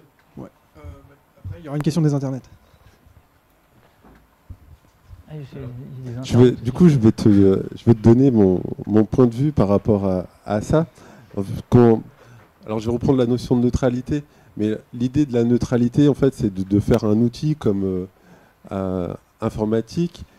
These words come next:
Speaker 3: qui serait comme une addition. Quand tu fais une addition, quand tu inventes les chiffres, ça va changer le monde. Et de faire du logiciel libre, ça a changé le monde, l'esprit du logiciel libre. Si, si, enfin,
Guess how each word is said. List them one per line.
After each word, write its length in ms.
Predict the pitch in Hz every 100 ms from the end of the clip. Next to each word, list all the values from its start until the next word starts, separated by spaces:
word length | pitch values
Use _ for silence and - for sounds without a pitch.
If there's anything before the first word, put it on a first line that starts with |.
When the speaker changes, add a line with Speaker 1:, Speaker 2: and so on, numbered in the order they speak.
| _
Speaker 3:
qui 140 | - 110
serait 160 | -
comme 260 | 131 131 117
une 80 | 117
addition. 480 | 120 131 - 147 139 -
Quand 120 | 113
tu 120 | 127
fais 160 | - 143
une 120 | 135
addition, 440 | 120 131 - 139
quand 180 | - 113
tu 100 | 127
inventes 480 | 117 127 131 - - -
les 100 | 101
chiffres, 480 | 104 - 165 - - _ _ _ _ _ _
ça 160 | 120
va 180 | 110 120
changer 400 | 127 - 143 139
le 60 | 135
monde. 320 | 127 101 98 _ _ _ _ _ _ _ -
Et 260 | 110 110 107 _ _ 110
de 80 | 110
faire 220 | 113 147
du 100 | 135
logiciel 480 | 123 120 113 - 131
libre, 320 | 147 180 - - _ _ _
ça 320 | - - 104 104
a 80 |
changé 320 | 101 139 120 120
le 60 |
monde, 320 | 131 175 127 - _ _
l'esprit 460 | 110 120 - - 143
du 100 | 110
logiciel 400 | 110 107 - 117
libre. 320 | 170 110 120 _ _ _
Si, 460 | - - 101 95 87
si, 360 | - 98 - _ _ 92
enfin, 220 | 85